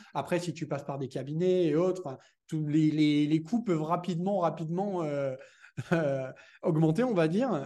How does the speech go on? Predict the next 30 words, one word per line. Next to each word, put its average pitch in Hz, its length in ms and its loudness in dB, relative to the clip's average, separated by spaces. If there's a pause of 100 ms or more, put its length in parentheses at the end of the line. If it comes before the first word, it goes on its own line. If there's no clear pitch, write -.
exploser. 170 720 2 (240)
Et 190 160 4
sachant 208 400 -2
que 196 160 0
cinquante 165 380 -6
mille 160 160 2
euros, 170 220 4
bon, 156 180 0
c'est 170 240 0
la 156 160 0
moyenne, 165 500 0
c'est - 200 -8
pas, 165 360 0
euh, 131 40 -4
bien 139 180 -8
évidemment, 143 400 -4
si 175 140 -12
tu, 127 320 -10 (300)
si - 220 -14
on 135 120 -8
parle 156 280 0
des, 127 240 -2
des 131 160 -8
collaborateurs, 135 800 -6
euh, 120 120 -8
statut 135 360 -10
cadre, 151 440 -6
euh, 120 220 -10
position, 143 720 -10
euh, 117 80 -12